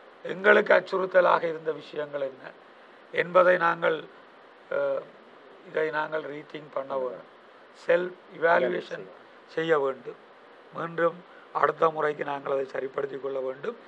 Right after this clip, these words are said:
Speaker 1: எனவே பரீட்சைக்கு தயாராக இருக்கின்ற பிள்ளைகள் இந்த வலுக்கற்றல், வலுவான கற்றல், இந்த power லேர்னிங்கை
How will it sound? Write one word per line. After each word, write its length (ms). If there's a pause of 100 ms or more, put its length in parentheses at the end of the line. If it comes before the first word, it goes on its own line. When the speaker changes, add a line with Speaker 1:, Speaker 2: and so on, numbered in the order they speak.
(320)
Speaker 1:
எனவே 420 (360)
பரீட்சைக்கு 580
தயாராக 480
இருக்கின்ற 380
பிள்ளைகள் 540 (540)
இந்த 340 (100)
வலுக்கற்றல், 880 (600)
வலுவான 480
கற்றல், 540 (400)
இந்த 180
power 400
லேர்னிங்கை 640